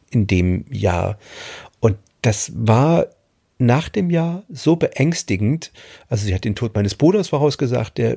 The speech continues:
wirklich gestorben ist, sie hat, ähm, die, die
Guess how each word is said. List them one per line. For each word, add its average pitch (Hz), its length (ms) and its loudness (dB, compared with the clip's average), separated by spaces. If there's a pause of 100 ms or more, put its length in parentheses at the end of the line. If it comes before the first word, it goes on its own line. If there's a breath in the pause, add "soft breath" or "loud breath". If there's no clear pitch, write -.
(120)
wirklich 131 220 -2
gestorben 120 480 0
ist, 110 200 -2
sie 101 140 0
hat, 104 260 -2 (580 loud breath)
ähm, 95 560 2 (100)
die, 92 320 0
die 95 500 -6